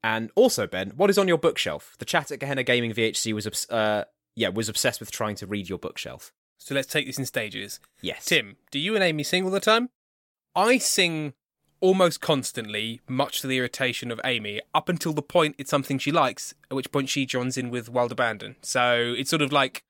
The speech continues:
Speaker 2: if we're giving it, like, ten is constantly singing, so you never speak. I'm at, like, a seven, 'cause, you know, sometimes I'm, like,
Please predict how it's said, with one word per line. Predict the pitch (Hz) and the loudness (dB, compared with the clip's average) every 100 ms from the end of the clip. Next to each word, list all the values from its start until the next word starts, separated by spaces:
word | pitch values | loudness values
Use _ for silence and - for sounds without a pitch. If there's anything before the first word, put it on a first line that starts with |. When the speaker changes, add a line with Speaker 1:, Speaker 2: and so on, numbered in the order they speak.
| _ _ _ _ | _ _ _ _
Speaker 2:
if | - 175 | -6 -2
we're | 156 | 0
giving | 160 156 | 0 0
it, | - _ - | -4 _ -6
like, | 127 123 - _ _ _ - | -6 -6 -10 _ _ _ -6
ten | - 180 180 185 | 0 0 0 -4
is | 170 139 | -6 -6
constantly | - 165 143 156 143 | -2 0 0 -2 -2
singing, | 135 147 127 123 | -2 0 -2 -2
so | - | -2
you | 123 120 | -2 0
never | 120 117 | -2 -2
speak. | - - 107 131 - _ _ _ _ - | -6 -6 -8 -8 -14 _ _ _ _ -4
I'm | 131 131 | 0 0
at, | 139 | -2
like, | 127 123 - | -2 -4 -4
a | |
seven, | - - 143 127 160 | -2 2 0 0 -8
'cause, | - 190 | -6 -4
you | 196 | 0
know, | 123 | 0
sometimes | 135 151 131 - 131 127 123 | 2 0 0 0 0 2 0
I'm, | 120 | 0
like, | 113 110 | -2 -4